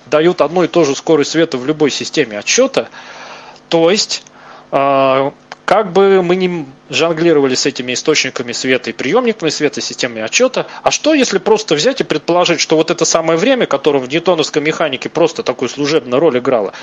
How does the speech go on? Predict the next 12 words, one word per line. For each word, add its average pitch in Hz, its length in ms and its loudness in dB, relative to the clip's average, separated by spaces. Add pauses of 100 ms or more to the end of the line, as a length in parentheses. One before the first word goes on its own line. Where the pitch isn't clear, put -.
(100)
что - 200 -4
это 160 120 -4
тоже 240 300 2
такая, 127 560 0 (320)
э, 127 220 0
пластичная 147 800 0 (240)
штуковина, 170 720 0 (300)
и 135 60 -2
что - 180 -2
само 226 280 4
время 208 320 2
тоже, 165 540 2